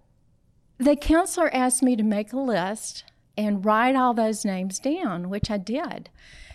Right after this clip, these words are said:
And it took me the full week because, you know, the ones that first sprang to mind, there were <laughs> tons more. I mean, I had pages of people. And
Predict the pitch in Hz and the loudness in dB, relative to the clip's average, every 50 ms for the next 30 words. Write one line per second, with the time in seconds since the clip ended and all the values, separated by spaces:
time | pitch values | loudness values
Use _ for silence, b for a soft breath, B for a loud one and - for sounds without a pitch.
0 | B B B B - - 226 233 220 214 208 190 185 190 185 - - 269 - - | B B B B -2 0 2 2 2 2 2 2 0 0 0 2 0 0 2 4
1 | 254 247 240 220 214 196 185 - - - - 214 247 233 226 - - 294 339 359 | 4 4 6 4 2 0 -4 -8 -12 -10 -4 0 0 0 0 0 2 2 2 2
2 | 330 254 202 202 185 185 202 - - 226 220 - 226 220 208 202 - 262 254 254 | 2 2 0 0 0 -2 -4 -2 -2 -2 -2 0 0 0 0 2 2 2 4 4
3 | 247 247 262 285 285 262 240 190 - - 262 277 277 - - - 214 196 190 196 | 4 4 4 4 4 2 0 -2 -2 0 2 2 2 0 -2 -4 -2 -2 -2 -2
4 | 185 180 180 175 175 180 190 208 220 233 254 269 262 285 302 285 - - - - | -2 -4 -4 -4 -2 -2 -2 0 2 2 2 2 2 2 0 0 0 0 0 0
5 | 285 277 302 269 247 233 - 240 208 196 254 - - - - 247 202 - - - | 0 -2 0 0 0 0 0 -2 -2 -4 -4 -4 -4 0 2 2 2 2 0 -8
6 | B B B B B B B - 277 294 311 302 285 - - - 277 311 302 320 | B B B B B B B -2 2 4 4 4 2 2 0 0 0 2 2 0
7 | 302 254 - - - - - 254 277 311 311 330 311 - - 262 233 220 202 190 | 0 -2 -4 -8 -16 -12 -8 -2 -2 0 0 0 -2 0 0 0 0 0 -2 -4
8 | - - 220 220 208 _ - 262 262 262 262 262 220 196 180 180 - B B B | -4 -2 -2 -4 -4 _ -4 -2 -2 -2 0 0 0 0 -2 -4 -10 B B B
9 | B B B B B B B B _ - 240 254 262 254 247 233 226 214 185 | B B B B B B B B _ 2 4 6 6 6 6 6 4 4 2